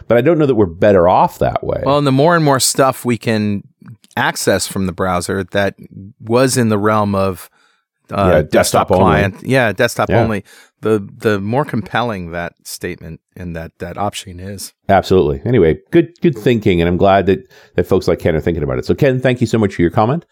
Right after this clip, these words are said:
Speaker 1: A dot net Rocks mug is on its way to you, and if you'd like a dot net Rocks mug, write a comment on the website at dot net rocks dot com or via any of our social media, because we publish every show to Google Plus and Facebook,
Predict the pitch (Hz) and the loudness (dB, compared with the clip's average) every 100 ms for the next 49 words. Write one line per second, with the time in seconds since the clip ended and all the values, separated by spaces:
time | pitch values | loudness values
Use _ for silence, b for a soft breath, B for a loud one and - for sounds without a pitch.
0 | b b 71 76 69 65 82 90 82 69 | b b 0 2 0 2 0 0 -2 -2
1 | 65 113 107 76 69 73 101 78 127 160 | 0 0 0 0 0 2 2 2 2 2
2 | 73 76 73 69 80 - 73 76 - 113 | 0 0 0 0 -2 -4 -4 -2 0 0
3 | 123 B B 156 180 165 147 143 143 143 | -2 B B 2 2 2 2 2 4 4
4 | 147 - - 57 98 67 67 64 80 87 | 2 0 -2 -2 0 2 2 2 4 2
5 | - - 82 - 113 110 107 101 107 95 | 2 0 0 2 2 4 2 4 4 4
6 | 104 113 120 - 98 - - 120 107 - | 2 2 2 2 0 0 -2 -2 -6 -14
7 | b b - 95 117 127 123 139 143 139 | b b -2 0 2 2 0 0 0 0
8 | - 60 - 71 65 76 71 71 71 78 | 0 -2 -2 -4 -2 -2 -2 -2 -2 -2
9 | - 113 | 0 -4